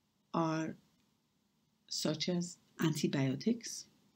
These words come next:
anti-inflammatory agents, biologics,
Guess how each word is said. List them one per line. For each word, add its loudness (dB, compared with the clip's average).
anti-inflammatory 6
agents, -2
biologics, 0